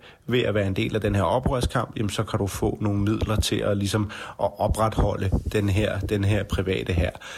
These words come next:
Så er der andre, som tjener styrtende med penge på opium og andet illegal handel. Jamen, der har det også været en, en idé, ligesom, at, at blende ind med, øh, med Taliban, fordi at så var man en del af, hvad kan man sige, den, øh,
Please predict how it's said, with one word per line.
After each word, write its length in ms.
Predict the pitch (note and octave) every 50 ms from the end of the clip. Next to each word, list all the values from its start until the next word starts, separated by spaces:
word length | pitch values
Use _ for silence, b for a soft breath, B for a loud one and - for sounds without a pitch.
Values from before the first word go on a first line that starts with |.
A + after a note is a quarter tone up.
| B B
Så 180 | - - D3
er 60 | D3+
der 80 | C3+ A#2+
andre, 480 | D#2 C#2 E2 A2 C#3+ C#3 C#3 D3 D3 B2+
som 200 | - - A2 G2+
tjener 280 | - - A2 G2+ F#2+
styrtende 480 | F2+ - - B2 C3 C3 C3 - A#2+ G#2
med 120 | G#2 G2
penge 400 | - - G#2+ G#2 G#2+ A2+ B2+ C3+
på 100 | C3+ -
opium 560 | G#2 G2 G#2+ A#2+ B2 - - - B2 A#2 A2
og 180 | G#2 - - G#2
andet 240 | A2 C3 C#3+ C#3+ C3+
illegal 540 | B2 B2 B2 B2+ C3+ C3+ A#2+ A2 G#2 G#2+ F#2+
handel. 360 | F#2+ A2+ A2 - - C3 C3 C3 B B B B B B B B
Jamen, 220 | B B2 A#2 G2+ G2+
der 80 | A2+
har 120 | A2 G#2+ G#2
det 100 | F2+ F#2
også 240 | G#2+ A#2 - - B2
været 380 | B2 A#2+ A#2 B2 A#2 - B2+
en, 160 | A#2+ A2+ A2+ - -
en 180 | - B2+ A2+ G#2+
idé, 360 | G#2 G#2 - C3+ - - - B B B B -
ligesom, 300 | B2 A2 B2+ A#2+ - - G2+
at, 140 | A2+ - - -
at 80 | -
blende 440 | - - A#2 A2 G#2 G2+ G#2 - A#2
ind 420 | A2+ C#3+ D3 D3 C3 B2 - - A#2+
med, 300 | A#2+ A#2+ A#2+ A#2+ B2+ B2 - - -
øh, 300 | - A2+ A#2 A2 G#2+ A2
med 160 | A2 A#2 C3
Taliban, 560 | C3 - - A#2 A#2 - - B2+ C3+ D3+ E3+ E3
fordi 360 | - E3+ C3+ - C#3 C3+ -
at 100 | - A2+
så 120 | - A#2
var 120 | A2 A2+ A#2
man 200 | A#2 G#2+ G#2 G#2
en 120 | G2+ G2+
del 420 | F#2+ - A2+ A#2+ - A2+ A2 G#2+ - -
af, 240 | - G#2 G#2 G2+ - B B B B B B B B B
hvad 180 | B A2+ A2 G2+
kan 100 | G2 A2
man 80 | G#2+ G#2
sige, 220 | G#2+ A2+ A2 G#2
den, 280 | G#2+ A#2 A2 G#2+ G#2+ G#2
øh, 480 | G2+ G2+ - G#1+ G#1+ G#1+ A1 G#1+ A1